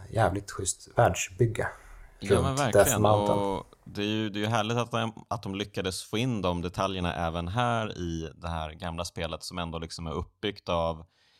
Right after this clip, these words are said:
Speaker 2: ehm, sektioner. Eh, världen sitter ju egentligen inte ihop på samma sätt som den gör i Breath of the Wild till exempelvis.
Speaker 1: Mm.
Speaker 2: Där kan man ju, där är liksom inga,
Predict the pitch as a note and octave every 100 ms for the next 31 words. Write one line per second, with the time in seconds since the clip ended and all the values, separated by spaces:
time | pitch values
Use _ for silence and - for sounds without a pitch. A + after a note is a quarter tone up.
0 | _ _ _ - F2 E2+ E2+ E2+ E2 E2
1 | - G2+ - D#3 A#2 F2 D#2 D2 F2 -
2 | D#2+ D#2 C#2+ - - - G2 F2+ F2+ -
3 | - F#2 F2 E2 F2 E2+ - E2+ A#2+ -
4 | F2+ E2+ E2+ E2+ D#2+ - E2 E2 E2 E2
5 | D#2+ E2 D#2 D#2 - F2 F#2 F2 A2+ G2+
6 | D#2 E2 E2+ D#2+ - D#2+ - - G#2 G2
7 | F2+ G2 F2+ E2+ E2 A#1 F2+ F2+ E2+ E2
8 | - E2 D#2+ D#2